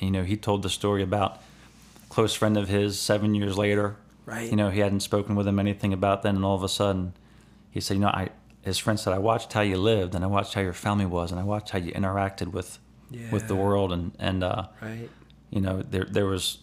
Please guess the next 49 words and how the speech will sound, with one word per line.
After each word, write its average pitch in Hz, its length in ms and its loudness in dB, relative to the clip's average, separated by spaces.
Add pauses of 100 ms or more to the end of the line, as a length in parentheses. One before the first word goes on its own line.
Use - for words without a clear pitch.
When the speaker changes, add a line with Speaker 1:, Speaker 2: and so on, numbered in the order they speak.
(100)
Speaker 1:
uh, - 40 -4 (220)
uh, 50 160 -8 (840)
it's 107 140 0
like 110 160 4
a 104 40 4
lighthouse, 98 760 2 (160)
Speaker 2:
Yeah. 110 180 0
Speaker 1:
you 104 80 2
know, 95 300 0 (160)
and, 98 140 -2
and 95 120 -2
I 98 80 0
think 101 220 -2
the 98 80 0
world's 98 240 0
missing 101 280 0
a 92 60 0
lot 92 160 2
of 92 100 -2
it. 92 40 -2
And 98 80 -2
I 95 80 0
think 104 320 -2 (480)
she - 180 0
saw 113 300 6
that, 101 80 4
and - 80 0
I 110 80 4
didn't 123 280 2
walk 117 200 2
around 113 280 4
thinking, 92 320 0
"Man, 104 160 -2
I'm 101 140 -6
a - 60 -10
great - 240 -10
leader," 90 240 -2
or, - 260 -6 (400)
Speaker 2:
Right. 123 180 -4
Speaker 1:
"Man, 98 140 2
I'm 113 100 2
so 107 240 0
wise." 90 680 -2
Not 110 360 4
one 110 240 6
day, 104 240 6
Speaker 2:
Mm-hmm. - 100 2
Speaker 1:
you 98 80 4
know, 98 280 0